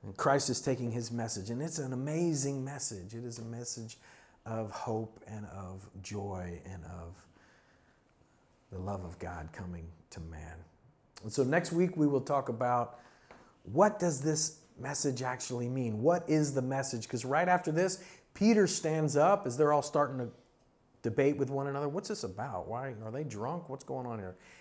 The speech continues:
Peter stands up and tells them exactly what it is about, about Christ, him crucified, and all that that means. And so I pray you'll come next week and we'll,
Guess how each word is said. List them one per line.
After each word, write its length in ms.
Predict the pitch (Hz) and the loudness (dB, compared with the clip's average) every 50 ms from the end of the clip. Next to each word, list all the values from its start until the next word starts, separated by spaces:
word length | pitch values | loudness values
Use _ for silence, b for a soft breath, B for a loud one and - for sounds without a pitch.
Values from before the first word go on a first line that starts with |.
| B B - | B B 0
Peter 220 | - 208 202 196 | 2 6 6 6
stands 400 | 180 - - 165 151 151 143 135 | 6 4 4 2 2 2 4 4
up 200 | 147 135 135 135 | 4 4 4 2
and 100 | 139 120 | -2 -4
tells 180 | - 143 135 131 | -2 0 0 0
them 120 | 131 117 | 0 -2
exactly 720 | 117 104 107 104 104 107 131 156 156 147 151 - 143 135 127 120 | -2 -4 -4 -4 -2 2 4 6 6 6 4 0 -2 -2 -2 -2
what 360 | 113 120 120 117 110 - - - | -2 -2 -2 -2 -2 -6 -8 -10
it 100 | 113 104 | -8 -6
is 140 | 101 95 | -6 -6
about, 400 | 101 90 87 90 87 85 85 82 - - | -6 -8 -8 -10 -10 -10 -12 -14 -14 -14
about 260 | 92 101 101 95 - | -12 -10 -10 -10 -10
Christ, 520 | - - 147 139 139 135 131 - - - - b b b b b b b | -6 -2 0 0 0 0 -2 -6 -10 -14 -20 b b b b b b b
him 200 | - 147 147 139 | -2 0 0 0
crucified, 880 | - - 143 131 - - 120 - - 113 113 107 107 104 104 101 101 - b b b b b b b b b b - 104 - - 87 87 | 0 0 -2 -2 -2 -4 -8 -4 -4 -2 -2 -2 -2 -2 -4 -6 -8 -12 b b b b b b b b b b -16 -14 -14 -12 -12 -10
and 100 | 101 104 | -10 -8
all 220 | - 113 110 113 | -4 -2 -2 -2
that 200 | 110 110 98 - | -2 -4 -6 -6
that 280 | 101 95 98 95 98 - - _ _ - 92 92 | -6 -6 -6 -6 -8 -10 -12 _ _ -14 -12 -8
means. 340 | 98 98 92 87 87 90 95 | -8 -8 -6 -8 -8 -8 -8
And 80 | 104 104 | -8 -6
so 220 | - 117 107 101 | -4 -2 -2 -2
I 60 | 101 | -4
pray 200 | 101 - 123 117 | -4 -4 -2 -2
you'll 120 | 113 104 101 | -2 -2 -4
come 240 | - 120 110 110 | -4 -6 -6 -4
next 240 | 107 107 101 - - | -6 -6 -8 -8 -6
week 240 | 117 117 117 107 - | -2 -2 -2 -2 -4
and 100 | 107 101 | -6 -4
we'll, 260 | 104 104 104 101 98 | -4 -2 -4 -4 -6